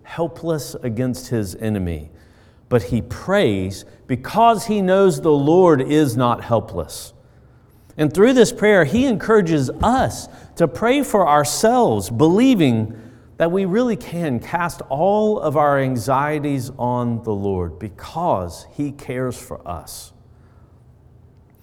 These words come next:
Now, as we consider this passage, we're gonna answer two questions to help us pray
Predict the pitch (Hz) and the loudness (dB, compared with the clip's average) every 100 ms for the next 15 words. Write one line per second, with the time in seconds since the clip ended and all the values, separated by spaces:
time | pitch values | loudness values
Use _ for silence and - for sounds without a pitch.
0 | - - - 156 170 190 240 - 185 - | -20 -20 -2 4 6 4 2 2 0 2
1 | 220 226 185 170 - - - 160 165 - | 4 4 4 2 -2 -10 0 4 4 2
2 | 127 147 165 180 165 160 151 151 - 190 | 0 2 2 2 2 0 0 -4 -2 -4
3 | 175 - 139 - 113 101 127 127 147 135 | -2 2 2 2 -4 -2 0 2 2 0
4 | - - 151 139 117 90 82 | -4 -2 6 8 6 4 -4